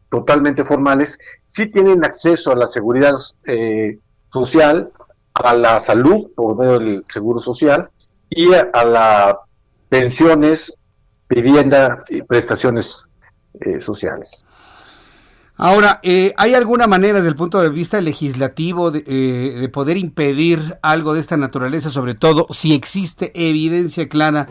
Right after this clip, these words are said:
Speaker 2: del impacto al empleo que esto significa?
Speaker 1: Pues mira, eh, ojalá pu-, se pudiera, pero ya lo hemos visto con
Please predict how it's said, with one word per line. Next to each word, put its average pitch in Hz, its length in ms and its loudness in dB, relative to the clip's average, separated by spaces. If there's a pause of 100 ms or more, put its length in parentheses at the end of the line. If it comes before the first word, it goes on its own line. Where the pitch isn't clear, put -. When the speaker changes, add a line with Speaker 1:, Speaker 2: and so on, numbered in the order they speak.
(360)
Speaker 2:
del 143 220 -4
impacto 165 400 -2
al 151 80 0
empleo 143 300 -4
que 147 100 -8
esto - 140 -10
significa? 123 580 -6 (1200)
Speaker 1:
Pues 139 160 0
mira, 156 360 4
eh, 123 500 2
ojalá 156 420 4
pu-, 180 160 2 (120)
se 147 140 -8
pudiera, 156 540 4
pero 127 360 4
ya 147 160 4
lo 160 100 4
hemos 147 200 2
visto 143 300 0
con 113 340 -4